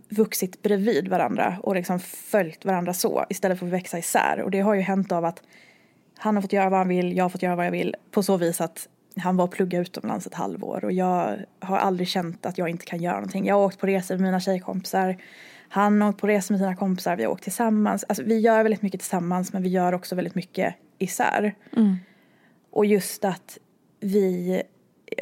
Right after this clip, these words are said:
Speaker 1: till exempel, det dröjde, vadå, tre och ett halvt år innan vi faktiskt flyttade ihop. Och vi sågs, liksom, inte hela, hela, hela, hela, hela tiden. Och jag menar,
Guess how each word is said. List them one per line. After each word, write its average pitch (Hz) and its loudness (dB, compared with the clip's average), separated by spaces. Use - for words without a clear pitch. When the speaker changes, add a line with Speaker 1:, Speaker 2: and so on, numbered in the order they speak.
Speaker 1:
till 208 -2
exempel, 196 0
det 190 0
dröjde, 190 2
vadå, 185 -2
tre 190 -2
och 180 -4
ett - -16
halvt 180 -6
år 202 2
innan 190 0
vi 170 -2
faktiskt 180 -8
flyttade 175 -6
ihop. - -4
Och 196 -2
vi 202 2
sågs, 196 2
liksom, 196 0
inte 185 0
hela, 202 0
hela, 196 2
hela, 190 0
hela, 180 -2
hela 185 -6
tiden. - -8
Och 214 2
jag 214 4
menar, 214 4